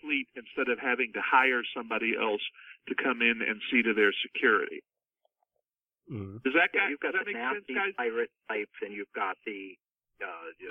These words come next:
Speaker 3: hireable security group, uh, you know, A K A the Seven Samurai types.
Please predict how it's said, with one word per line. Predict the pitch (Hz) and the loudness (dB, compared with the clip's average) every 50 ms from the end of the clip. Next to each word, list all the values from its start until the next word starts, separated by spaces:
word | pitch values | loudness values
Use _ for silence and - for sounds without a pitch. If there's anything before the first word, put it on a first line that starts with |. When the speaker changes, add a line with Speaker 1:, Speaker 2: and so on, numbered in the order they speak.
| - - | -12 -10
Speaker 3:
hireable | - 143 143 147 147 143 139 131 117 110 120 117 113 110 - - | -4 2 2 4 6 6 6 4 6 6 6 6 6 4 0 -2
security | 113 - - - - 151 139 127 113 104 95 | -8 -6 -4 0 2 4 4 4 4 2 -2
group, | 87 92 92 95 87 87 90 _ _ - 85 | -4 -6 -8 -6 -6 -8 -10 _ _ -12 -8
uh, | 87 87 85 85 82 | -6 -4 -4 -4 -4
you | 82 85 87 | -6 -6 -8
know, | - - - | -8 0 6
A | 104 110 110 | 6 6 6
K | - - - - | 6 4 4 4
A | 101 104 107 104 | 4 2 2 4
the | - - - - | 2 0 -2 -2
Seven | 107 104 - 92 - - - 117 | -4 -4 -4 -6 -8 -8 -6 -4
Samurai | 107 104 104 101 - - - - 123 123 - - _ _ _ _ _ _ _ _ _ - | -2 -2 -2 -2 -4 -4 -4 -4 -4 -4 -6 -8 _ _ _ _ _ _ _ _ _ -2
types. | - - - - - _ | 0 0 0 -2 -6 _